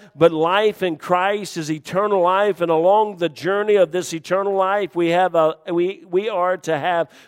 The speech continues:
fruit unto holiness, which makes a life worth living. And that's what he's teaching us in chapter six. And we finish chapter six. Going to chapter seven. You all excited?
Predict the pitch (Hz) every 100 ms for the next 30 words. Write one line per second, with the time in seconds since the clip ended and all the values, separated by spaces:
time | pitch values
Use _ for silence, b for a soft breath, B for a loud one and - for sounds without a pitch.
0 | _ - 185 202 165 131 - 160 165 160
1 | 135 143 160 147 135 131 123 - 131 127
2 | 135 131 127 - 120 113 117 117 - 110
3 | 104 101 87 78 - _ _ _ _ _
4 | _ _ _ _ b b b _ 90 101
5 | - 104 92 - 117 107 120 113 - 101
6 | 95 B B B B B _ _ _ -
7 | 185 - 127 - 202 190 - - B B
8 | B B B B - 104 107 135 143 131
9 | 135 127 - 139 - 240 226 214 226 185
10 | 156 190 160 117 101 120 156 151 - 175
11 | 170 165